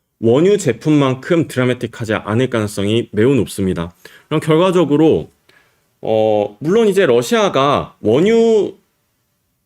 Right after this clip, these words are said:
제재, 그러니까 원유 수-, 수입, 수출에 대한 제재를 받았을 때도 러시아가 원유 수출 자체도 일부 줄이기는 했지만 일부는 자체적으로 가공 물량을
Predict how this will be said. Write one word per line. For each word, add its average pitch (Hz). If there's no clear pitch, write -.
제재, 135
그러니까 -
원유 190
수-, 202
수입, 233
수출에 247
대한 196
제재를 123
받았을 113
때도 92
러시아가 185
원유 139
수출 220
자체도 151
일부 156
줄이기는 123
했지만 143
일부는 131
자체적으로 196
가공 156
물량을 127